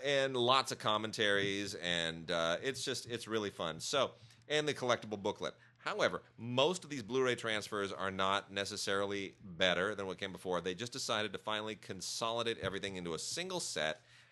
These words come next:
It is possible that you might re-, uh, wind up with, um, a copy of Revenge of the Creature that is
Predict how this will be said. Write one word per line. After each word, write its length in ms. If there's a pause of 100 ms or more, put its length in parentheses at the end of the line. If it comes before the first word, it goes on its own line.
(160)
It 100
is 160
possible 960
that 200
you 120
might 260
re-, 240
uh, 240
wind 300
up 120
with, 320
um, 500 (100)
a 180
copy 500
of 180
Revenge 480
of 80
the 60
Creature 720 (460)
that 240
is 520